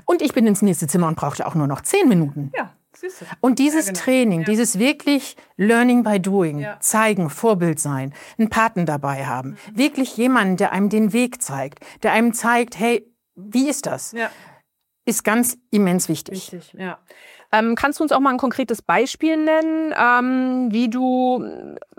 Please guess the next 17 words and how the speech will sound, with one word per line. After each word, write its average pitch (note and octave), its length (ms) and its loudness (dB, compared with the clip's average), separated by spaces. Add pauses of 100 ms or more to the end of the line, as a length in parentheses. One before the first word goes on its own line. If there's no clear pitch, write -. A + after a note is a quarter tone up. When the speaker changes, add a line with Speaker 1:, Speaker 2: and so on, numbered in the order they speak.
(120)
Speaker 2:
äh, D#2+ 120 -10 (600)
es - 160 -4
messbar D4+ 560 4
machen D#4 400 4
kannst, D#4 800 -2
wie B3 120 0
Kosten B3 360 -2
optimiert A#3 560 0
werden D4+ 360 2
oder A#3 200 0
was A3 240 -2
da, A3 360 4
was G#3+ 200 2
da, G#3+ 240 4
ähm, G3 400 4
wichtig A#3 420 0
ist? - 300 -4